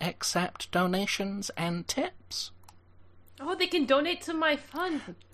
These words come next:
Speaker 1: They can donate to your fund so that we can send you to Japan so you can meet Neobashiki Gun. They could donate so that we could have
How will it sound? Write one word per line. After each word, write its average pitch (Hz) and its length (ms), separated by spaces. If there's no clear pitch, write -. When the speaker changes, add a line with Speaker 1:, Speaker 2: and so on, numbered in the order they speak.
Speaker 1:
They 165 520
can 185 380
donate 180 520
to 190 120
your 180 260
fund 196 500
so - 220
that 135 180
we 147 160
can 160 240
send 156 400
you 175 80
to 165 160
Japan 143 680
so - 180
you 123 160
can 151 220
meet 143 200
Neobashiki 139 960
Gun. 151 540
They 139 160
could 139 380
donate 165 600
so 165 180
that 147 200
we 156 140
could - 220
have 147 440